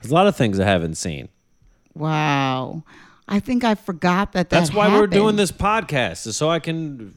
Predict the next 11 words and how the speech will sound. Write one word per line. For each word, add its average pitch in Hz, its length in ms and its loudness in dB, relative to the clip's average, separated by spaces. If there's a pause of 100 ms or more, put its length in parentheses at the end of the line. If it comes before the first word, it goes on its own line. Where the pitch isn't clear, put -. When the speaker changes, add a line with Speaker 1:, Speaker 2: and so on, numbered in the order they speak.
(140)
Speaker 1:
see 226 400 -6
things 98 420 -2
I've 95 120 -8
wanted 170 280 -4
to 160 80 -4
see. 196 500 -6 (1000)
Speaker 2:
Wow. 151 580 -2
I 202 180 4
really, 196 960 2
really 202 800 -2
forgot 160 580 -2